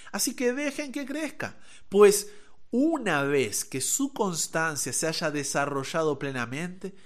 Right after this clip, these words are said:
serán perfectos y completos y no les faltará nada. La formación del carácter es un proceso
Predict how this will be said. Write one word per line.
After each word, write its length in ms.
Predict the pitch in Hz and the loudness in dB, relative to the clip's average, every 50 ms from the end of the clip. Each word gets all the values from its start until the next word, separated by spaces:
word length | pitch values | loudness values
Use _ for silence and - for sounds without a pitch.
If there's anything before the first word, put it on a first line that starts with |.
| - - | -18 -14
serán 400 | - - - 165 147 143 139 123 | -12 -6 -2 0 0 0 -2 -4
perfectos 680 | - 131 117 117 - - - 180 175 175 - 170 - - | -4 -4 -4 -6 -6 -4 -4 -4 -4 -4 -6 -6 -6 -6
y 60 | 160 | -4
completos 760 | - 185 180 165 156 139 120 110 - - 120 110 - - - - - - - - - | -6 -8 -8 -8 -6 -6 -6 -6 -6 -8 -8 -8 -8 -10 -12 -14 -18 -20 -20 -18 -14
y 100 | - 120 | -12 -8
no 140 | 120 123 120 | -6 -6 -4
les 140 | 117 110 107 | -4 -6 -6
faltará 460 | - 120 104 98 - - 95 95 92 | -6 -6 -6 -6 -8 -10 -10 -10 -12
nada. 320 | 92 92 - - - - - - - - - - - - - - - - - - - - - - | -12 -14 -14 -14 -14 -16 -16 -16 -16 -16 -16 -16 -16 -16 -16 -16 -16 -18 -18 -18 -18 -18 -16 -12
La 160 | 120 117 107 | -10 -10 -8
formación 480 | - 147 139 135 131 127 - 156 143 139 | -6 -6 -4 -4 -4 -4 -4 -6 -4 -4
del 160 | 143 135 135 | -6 -6 -4
carácter 380 | - 127 131 135 135 - 139 | -4 -6 -6 -6 -6 -8 -8
es 160 | 131 123 - - | -6 -6 -6 -8
un 120 | 131 120 | -10 -10
proceso 580 | - 123 117 - 135 123 - - 135 131 - | -8 -8 -6 -6 -4 -4 -4 -4 -4 -6 -8